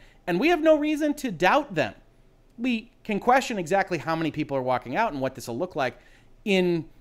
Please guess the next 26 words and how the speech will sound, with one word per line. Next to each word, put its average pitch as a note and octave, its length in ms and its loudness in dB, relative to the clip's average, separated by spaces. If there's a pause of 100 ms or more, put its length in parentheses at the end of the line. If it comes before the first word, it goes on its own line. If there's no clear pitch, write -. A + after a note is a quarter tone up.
(500)
actual E3+ 540 4
function, D#3+ 580 -2 (340)
but G3+ 140 6
in G3 100 2
terms D4 320 0
of C4+ 140 -2
this A#3+ 200 -4
message, G#3 440 -2
a E3+ 80 2
lot G#3 360 2
of A#3+ 140 2
it G3 80 6
is D#3 160 2
good, G#3 480 2
and F3 140 0
Activision F#3 540 -2
needs A3+ 280 -4
to G#3+ 80 -8
start F3+ 240 -2
taking G3+ 260 -4
this E3+ 140 -6
stuff F3 220 -4
into D3 100 -4
account. A#3+ 320 -4 (320)
They've B3 260 0
lost A#3 400 2